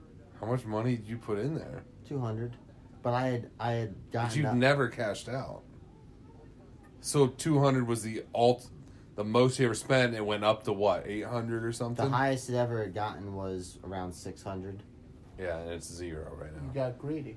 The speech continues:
Speaker 1: So I need to drive into the Pennsylvania state borders
Speaker 2: Now,
Speaker 1: to make
Speaker 2: I,
Speaker 1: my bets.
Speaker 2: now that Marta's paid me, I might throw, I might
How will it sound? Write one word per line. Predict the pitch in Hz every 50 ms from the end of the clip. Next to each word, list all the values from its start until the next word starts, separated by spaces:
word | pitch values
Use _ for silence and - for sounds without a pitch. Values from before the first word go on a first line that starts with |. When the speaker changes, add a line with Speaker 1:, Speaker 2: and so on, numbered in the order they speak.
| - - -
Speaker 1:
So | - - - 120
I | 101 117 127 139 143
need | 156 160 156 147
to | 135
drive | 127 113 104 117 120 117 120 123 123 123 120 120 117 113
into | - - 139 135 139 135 143
the | 131 123
Pennsylvania | - 131 127 123 117 123 113 117 113 113 110
state | - - 113 104 98 90
borders | 101 104 107 104 95 92 90 90 90 90 - - - - -
Speaker 2:
Now, | - 135 151 156 156 151 151
Speaker 1:
to | 151
make | -
Speaker 2:
I, | 147 156 175 180
Speaker 1:
my | 180
bets. | 196 190 175
Speaker 2:
now | 156 156 180 180
that | 190 170 139
Marta's | 147 160 165 170 165 151 135 123 -
paid | - - 147 139 131 127 123
me, | 117 107 110 - -
I | - 110 120
might | 120 117 117 107 - -
throw, | - 113 113 117 113 - -
I | 107 113
might | 117 113 110 110 101 90